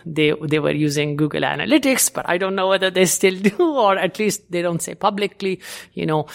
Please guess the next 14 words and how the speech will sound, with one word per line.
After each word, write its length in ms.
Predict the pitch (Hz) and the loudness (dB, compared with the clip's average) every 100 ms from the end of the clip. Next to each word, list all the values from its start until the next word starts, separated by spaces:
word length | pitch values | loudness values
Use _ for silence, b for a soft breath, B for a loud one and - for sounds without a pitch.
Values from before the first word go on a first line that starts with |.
| B - | B -8
whether 260 | - 151 | -4 -2
it, 280 | 147 160 165 | 0 0 2
if 180 | 165 - | 0 0
A 120 | 165 | 2
W 340 | 156 147 151 151 | 2 0 0 0
S, 160 | 147 | 0
Stripe 540 | - - 160 156 156 - B B B - | -2 0 0 0 -6 -16 B B B -8
could 180 | 175 143 | -6 0
measure, 540 | 185 175 151 156 147 - | 0 2 0 -2 -4 -8
they 200 | 156 170 | 0 2
would 240 | 160 151 | 2 -4
be 180 | 139 147 | -4 -6
better 340 | 143 170 170 165 | -4 -2 -2 -2
pickers 760 | - 226 196 180 180 - - | -6 -4 -2 -2 -2 -6 -10